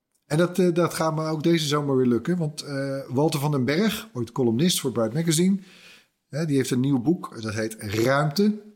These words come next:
Die staat op mijn leeslijst, op de e-reader natuurlijk. Eh, en ik heb nog een, eh, wat ouder werk. Eh, want daar ben ik nog steeds niet aan toegekomen, maar hij wordt alles maar actueler, vind ik.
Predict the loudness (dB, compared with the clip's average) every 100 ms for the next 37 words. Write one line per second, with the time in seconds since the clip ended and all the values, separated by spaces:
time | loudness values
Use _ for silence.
0 | _ -10 -6 -4 -4 -2 -4 -6 -6 -6
1 | -4 -2 0 2 2 2 0 -4 -12 -10
2 | -6 2 4 4 2 2 0 -2 -4 -2
3 | -2 -2 -16 -20 -20 -20 -20 _ _ -6
4 | 0 2 0 0 2 4 4 2 0 0
5 | 0 -2 -2 -4 -4 -4 -4 -8 -4 0
6 | 2 2 2 2 0 -4 -8 -14 -14 -12
7 | -8 -4 -2 -2 -4 -6 -12 -10 -4 -4
8 | -2 -4 0 0 -2 -4 -4 -4 -2 -4
9 | -4 -8 -10 -10 -10 -8 -8 -8 -4 -4
10 | -4 -8 -8 -8 -2 0 2 2 0 -2